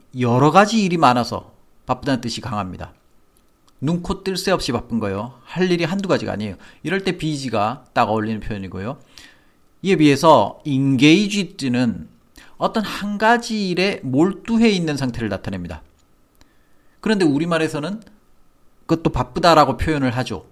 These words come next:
우리가 꼭 막 정신없이 이렇게 바쁜 상태만 바쁘다고 하는 게 아니라, 내가 어떤 일을 지금 이걸 해야만 할 때 누가 "어, 지금 좀 나올 수 있어?" 그러면 "아, 나 지금 좀 바쁜데." 이렇게 얘기하잖아요. 그죠?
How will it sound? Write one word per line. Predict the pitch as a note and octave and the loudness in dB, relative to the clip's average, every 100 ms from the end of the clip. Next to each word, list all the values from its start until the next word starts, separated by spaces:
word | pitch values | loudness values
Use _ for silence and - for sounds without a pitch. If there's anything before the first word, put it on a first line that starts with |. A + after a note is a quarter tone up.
| _ _ | _ _
우리가 | C#3+ C3 A#2 - - _ _ _ _ | -4 0 0 -2 -16 _ _ _ _
꼭 | - E3+ E3 - _ _ _ _ | -8 -6 -6 -10 _ _ _ _
막 | - C#3+ D3 | -4 -2 0
정신없이 | C3+ C3 D#3+ - - | -2 0 -2 -4 -2
이렇게 | D#3+ D#3 D3 C3 - _ _ _ _ _ | -2 0 -2 -2 -8 _ _ _ _ _
바쁜 | - C3 C#3+ | -12 -8 -6
상태만 | C#3+ C#3+ D3 | -4 -2 -2
바쁘다고 | A#2+ A#2 C#3 C3 | -2 -6 -2 0
하는 | B2+ B2+ | 0 -2
게 | A#2+ | -2
아니라, | A2+ D3 G3+ - - | -2 -2 -2 -8 -12
내가 | G#2+ C3 E3 | -2 2 4
어떤 | D3+ D#3 E3+ D#3+ | 2 0 -4 -2
일을 | D3+ E3+ | -2 -2
지금 | F3 C#3 D3+ C#3 | -4 -6 -4 -2
이걸 | C#3 D3+ | -2 -4
해야만 | - F3+ F#3 F3+ | -4 -2 0 0
할 | D#3 C3 | -2 -4
때 | - A#2 F#3 - _ - | -4 -4 -4 -10 _ -12
누가 | C#3 B2 B2+ E3+ A3+ - _ _ - | -6 0 2 0 -4 -18 _ _ -8
"어, | D3 | -6
지금 | C#3+ E3 E3 | -4 -6 -4
좀 | D#3 | 2
나올 | C3+ D3+ | 4 4
수 | D#3+ | 0
있어?" | D3+ D#3 | -2 -2
그러면 | C3 C3 C#3+ A3 - _ _ _ _ _ _ _ _ | -2 -2 -2 -4 -10 _ _ _ _ _ _ _ _
"아, | B2+ B2+ | -4 -2
나 | B2+ | -2
지금 | B2 B2 B2+ | -4 -6 -6
좀 | B2+ A#2 | -4 -6
바쁜데." | - - - D3+ C#3 D3 | -6 -10 -8 -2 0 0
이렇게 | D#3 C#3 B2+ | -2 -4 -4
얘기하잖아요. | A2+ A2+ G#2 G2 F#2+ | -4 -4 -6 -8 -10
그죠? | G2+ D3 | -8 -10